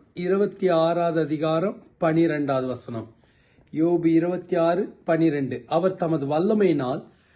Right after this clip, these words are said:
சமுத்திர கொந்தளிப்பை அமரப்பண்ணி, தமது ஞானத்தினால் அதன் மூர்க்கத்தை அடக்குகிறார்." இங்கே கர்த்தருடைய வல்லமையை குறித்து யோபு சொல்லுகிறார்.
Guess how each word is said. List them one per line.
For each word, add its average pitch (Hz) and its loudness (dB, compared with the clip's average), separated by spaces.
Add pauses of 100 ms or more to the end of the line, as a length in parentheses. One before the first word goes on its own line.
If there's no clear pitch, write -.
(140)
சமுத்திர 214 0
கொந்தளிப்பை 190 0
அமரப்பண்ணி, 147 -2 (580)
தமது 165 0
ஞானத்தினால் 175 0 (160)
அதன் 160 -4
மூர்க்கத்தை 208 -4
அடக்குகிறார்." 127 -8 (1040)
இங்கே 151 -4
கர்த்தருடைய 170 -2 (260)
வல்லமையை 180 2
குறித்து 175 -4
யோபு 143 -2
சொல்லுகிறார். 123 -4